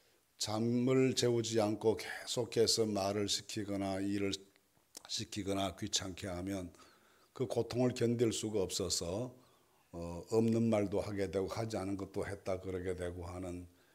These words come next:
이런 고문의 방법으로 잠을 재우지 않는 방법을 사용했다 할 만큼 잠은 사람에게 너무나 중요한 요소입니다.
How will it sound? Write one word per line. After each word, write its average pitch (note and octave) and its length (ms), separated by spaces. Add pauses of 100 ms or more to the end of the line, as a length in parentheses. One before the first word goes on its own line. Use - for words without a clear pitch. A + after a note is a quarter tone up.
(200)
이런 G#2+ 220
고문의 G#2 500
방법으로 F2+ 720
잠을 G#2+ 400
재우지 G#2 360
않는 G2 220
방법을 G2 640 (400)
사용했다 F#2 640
할 F2+ 120
만큼 F2 520
잠은 G2+ 380
사람에게 F#2 760 (440)
너무나 F#2+ 400
중요한 G2 540
요소입니다. E2 880